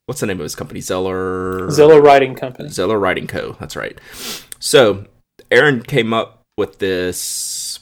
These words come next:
Speaker 1: project he wanted to do on Kickstarter, and he launched it. And, um, I, you know, it, it obviously went really well. He's part of the Field Nuts group, and, um, you know, he's a, he's a, just an all around good guy.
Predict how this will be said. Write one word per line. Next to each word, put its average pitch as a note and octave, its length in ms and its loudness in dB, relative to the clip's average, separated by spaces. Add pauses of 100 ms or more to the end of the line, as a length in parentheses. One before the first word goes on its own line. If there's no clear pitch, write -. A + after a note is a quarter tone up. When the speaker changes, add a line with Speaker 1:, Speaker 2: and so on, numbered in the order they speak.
(100)
Speaker 1:
project B2 380 -2
he G#2 60 -12
wanted G2+ 180 -6
to G#2+ 80 -6
do F2+ 180 -8
on F2+ 100 -8
Kickstarter, - 600 -8 (540)
and B2+ 80 0
he C3+ 80 2
launched G2+ 360 0
it. G#2+ 220 0 (280)
And, F#2+ 260 -8
um, F#2+ 420 -6 (1160)
I, D#2 260 -8
you A2 140 -6
know, F2+ 140 -4
it, G#2+ 120 0 (160)
it F#2+ 80 0
obviously F#2+ 320 -2
went D#2 140 -8
really F2 180 -4
well. E2+ 220 -4
He's G2 180 -8
part F#2 180 -4
of E2+ 60 -6
the D#2+ 60 -12
Field E2+ 220 -6
Nuts E2 220 -10
group, E2+ 360 -10
and, F2+ 200 -12
um, F#2 360 -10
you F#2+ 100 -8
know, F#2 120 -8
he's F#2 200 -10
a, F2 160 -12 (760)
he's G#2 160 -2
a, F2+ 180 -2
just - 220 -6
an F2 60 -4
all F2+ 160 -2
around F2 280 -6
good F#2+ 160 -10
guy. G2+ 420 2